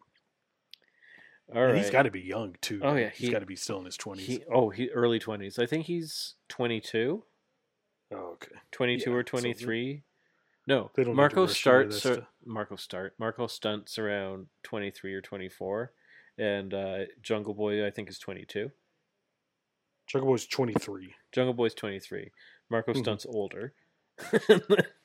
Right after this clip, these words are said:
Speaker 2: Yeah.
Speaker 1: which is funny 'cause he's the child of A E W,
Speaker 2: <laughs> Yeah.
Speaker 1: even though he's not even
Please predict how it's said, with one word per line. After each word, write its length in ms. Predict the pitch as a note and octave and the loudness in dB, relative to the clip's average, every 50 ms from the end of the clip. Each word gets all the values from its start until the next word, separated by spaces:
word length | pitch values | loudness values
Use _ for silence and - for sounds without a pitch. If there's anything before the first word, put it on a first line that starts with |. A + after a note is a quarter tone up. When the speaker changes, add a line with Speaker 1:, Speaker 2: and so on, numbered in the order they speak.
| _ - - - - | _ -20 -18 -16 -10
Speaker 2:
Yeah. 140 | - - C#3 - | -8 -8 -8 -4
Speaker 1:
which 180 | - B2 G#2+ A2 | -4 -4 -2 -2
is 120 | G#2+ G#2+ | -6 -6
funny 400 | - - A#2+ G#2 F#2+ F#2+ G2 B2 _ _ _ _ | -2 0 0 0 0 -2 -10 -14 _ _ _ _
'cause 160 | - A2+ G#2 | -6 -6 -4
he's 320 | - A2+ G#2 G2+ G2 - - - | -2 -4 -4 -4 -6 -10 -10 -4
the 240 | A2 A2 G#2 G2+ F#2+ | -2 0 0 0 -2
child 560 | - - - A#2 G#2+ G2+ F#2+ F#2+ G2+ G2 G2 | -4 0 2 4 4 4 2 0 -4 -6 -8
of 340 | - - G#2+ G2+ F#2 F#2+ F#2+ - - - | -8 -8 -8 -8 -8 -8 -12 -14 -10 -6
A 40 | A2+ G#2 F#2+ | -4 -4 -4
E 40 | F#2+ | -2
W, 440 | - G#2 F#2+ F2+ F#2+ F#2+ G2 A2+ B2 - - - | -4 -6 -6 -6 -6 -6 -6 -6 -8 -10 -12 -14
Speaker 2:
<laughs> 140 | - - | -8 -2
Yeah. 240 | - C#3 - - C3+ A#2 | 0 0 0 0 -2 -4
Speaker 1:
even 180 | A2+ G#2+ G#2 G#2+ | -4 -4 -4 -2
though 140 | G#2+ G#2 | -2 -2
he's 220 | G2+ A2+ A#2+ A2 G2 | 0 0 -2 -2 0
not 240 | A2 A2 G#2+ G#2+ A2+ | 0 -2 0 0 -2
even 320 | G#2+ G2 G2 G2 F#2+ G2 | -4 -6 -6 -8 -10 -12